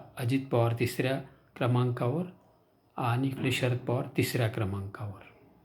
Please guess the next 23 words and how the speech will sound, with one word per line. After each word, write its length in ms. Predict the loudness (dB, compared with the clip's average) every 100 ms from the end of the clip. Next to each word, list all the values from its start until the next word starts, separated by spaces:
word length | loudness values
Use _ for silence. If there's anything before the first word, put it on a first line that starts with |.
| _ -20 _ -20 -20 -20 _ _ _ 2
ही 180 | 4 6
झाली 260 | 4 2
एक 200 | 0 2
गंमत. 300 | 2 2 0 -6 -12
आता 220 | -4 -2 -2 -8 -20 _ _ _ _ _ 4
तिसरी 300 | 4 8 8
गंमत 300 | 8 6 4
सांगतो 400 | -2 -4 -2 -2
मी 120 | -2
तुम्हाला. 400 | -2 -4 -4 -6 -10 -20 _ _ _ -20 -20 -20 -20 _ _ _ _ -10 2
सत्तर 420 | 2 2 4 4
हजार 360 | 6 2 2 0
कोटी, 640 | 2 2 4 2 0 -6 -20 -20 _ _ _ _ _ _ -6
हे 100 | -6
सत्तर 460 | -4 -4 0 2
हजार 280 | 4 4 2
कोटीचा 480 | 0 0 0 2 2
आकडासुद्धा 760 | 2 2 0 0 -2 0 -2 -4 -16 -20 _ -4
दोघांसाठी 580 | 2 4 4 2 0 0
सारखाच 520 | 0 0 2 0 0
आहे, 200 | -4 0
काका 280 | 0 0 -4
पुतण्यांसाठी. 720 | -2 -2 -2 -4 -6 -6